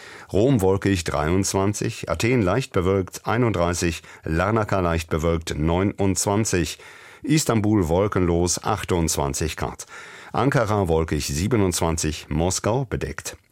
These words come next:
achtundzwanzig, Kiew wolkig achtundzwanzig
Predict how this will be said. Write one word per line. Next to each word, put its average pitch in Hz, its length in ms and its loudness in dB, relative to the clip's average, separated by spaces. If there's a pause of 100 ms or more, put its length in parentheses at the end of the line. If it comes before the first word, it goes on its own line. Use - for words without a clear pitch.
achtundzwanzig, 101 880 0 (380)
Kiew 131 320 2 (140)
wolkig 95 720 2
achtundzwanzig 82 960 0